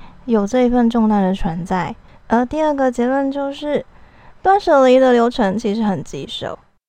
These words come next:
很多人是在三十天结束前就宣告实验失败，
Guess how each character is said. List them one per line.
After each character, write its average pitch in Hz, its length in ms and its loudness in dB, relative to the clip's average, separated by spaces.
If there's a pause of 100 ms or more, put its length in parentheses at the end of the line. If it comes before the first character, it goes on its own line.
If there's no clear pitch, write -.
(160)
很 285 180 0
多 339 180 0
人 277 440 0
是 262 200 -4
在 233 220 -4
三 226 200 -2
十 220 140 -4
天 208 220 0
结 196 100 -4
束 202 200 -2
前 175 200 -8
就 185 160 -6
宣 175 300 -8
告 185 180 -4
实 - 180 -12
验 175 200 -10
失 143 240 -14
败， 202 240 -8